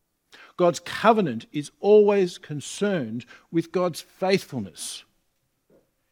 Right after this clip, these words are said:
If you read the Bible any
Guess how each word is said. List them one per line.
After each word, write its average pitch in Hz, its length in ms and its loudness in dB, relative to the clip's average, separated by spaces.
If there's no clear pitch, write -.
If 196 260 -2
you 196 200 0
read 214 500 2
the 190 100 2
Bible 175 760 -2
any 185 380 -2